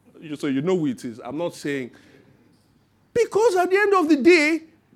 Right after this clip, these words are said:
they are going to tell us exactly what we want. You want a savior? Don't worry, I can be that savior. And the funny thing with them is that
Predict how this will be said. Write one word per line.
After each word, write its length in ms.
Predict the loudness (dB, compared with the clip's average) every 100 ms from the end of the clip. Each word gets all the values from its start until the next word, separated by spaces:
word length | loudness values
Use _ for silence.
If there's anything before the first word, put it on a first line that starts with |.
| _ _ _ _ _ _ _ _ _ _ _ _ -2
they 260 | 0 0 -4 _ _ _ -4
are 100 | -2
going 220 | 0 -2
to 80 | -2
tell 500 | -6 -2 0 0 -2
us 240 | -6 -12 _
exactly 680 | -2 -2 0 2 2 0 -2
what 420 | -2 -2 -2 -4
we 140 | -6 -4
want. 460 | -2 -2 -4 -12 _ -20 _
You 140 | -4 -2
want 300 | 0 0 -2
a 80 | -6
savior? 420 | -2 -2 -2 -6 -16 _
Don't 220 | -4 -4 -4
worry, 360 | -4 -4 -6 -10
I 80 | -16
can 220 | -18 -14
be 160 | -8 -8
that 240 | -8 -14
savior. 320 | -18 -20 -20 _ _ _ _ _ _ _ _ _ _ _ _ _ _ _ _ -18
And 120 | -12
the 40 | -2
funny 200 | -2 0
thing 200 | -2 -2
with 160 | -2
them 200 | -2 -4
is 100 | -6
that 180 | -10 -10